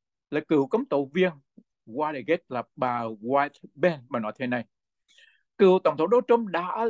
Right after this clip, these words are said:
hai lần bị phạt, là một lần năm ngàn và một lần mười ngàn, vì liên tục ông ta vi phạm lệnh bịt miệng của tòa án dân sự liên quan đến việc là ông ta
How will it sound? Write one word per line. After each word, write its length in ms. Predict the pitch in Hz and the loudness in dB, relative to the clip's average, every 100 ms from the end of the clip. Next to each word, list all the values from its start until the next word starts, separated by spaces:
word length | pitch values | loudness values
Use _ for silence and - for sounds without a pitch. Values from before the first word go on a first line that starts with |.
| 208 | -4
hai 480 | 180 - 226 240 233 | -12 -10 -6 -4 0
lần 160 | 175 160 160 | 0 -2 -4
bị 260 | 170 151 147 143 | -4 -2 -2 -4
phạt, 260 | 135 123 - _ _ _ _ | -4 -4 -6 _ _ _ _
là 80 | 131 | -6
một 200 | 127 - | -6 0
lần 240 | 139 127 | 0 0
năm 240 | 139 180 175 | 0 0 0
ngàn 240 | 151 131 113 | -2 -2 -2
và 80 | 113 | -6
một 160 | 117 - | -6 -6
lần 280 | 120 113 120 | -4 -2 2
mười 280 | 131 123 110 | 2 2 0
ngàn, 240 | 135 135 - _ - _ - | 0 0 -4 _ -20 _ -4
vì 140 | 127 | 0
liên 300 | 127 170 220 - | 2 4 4 0
tục 100 | 120 - | -8 -6
ông 200 | 156 170 | -6 -4
ta 120 | 156 | -4
vi 120 | 170 180 | -2 -4
phạm 340 | 123 110 110 117 | -4 -2 -2 0
lệnh 180 | 147 143 131 - - | 0 0 -6 -6 -2
bịt 160 | 127 - - | -2 -2 -8
miệng 300 | 113 107 101 - _ | -4 -2 -4 -10 _
của 120 | - - | -6 0
tòa 200 | 107 - | 0 0
án 280 | 107 120 139 | -4 -2 -2
dân 160 | 170 180 | -4 -2
sự 240 | 127 107 | -4 -2
liên 180 | 127 156 | -2 0
quan 180 | 165 156 | -2 -2
đến 180 | 113 | -2
việc 240 | 110 127 - - - - _ _ _ | 0 -2 -2 -16 -20 -20 _ _ _
là 180 | 117 117 | -4 -2
ông 180 | - 165 | -2 -2
ta 120 | 170 | -4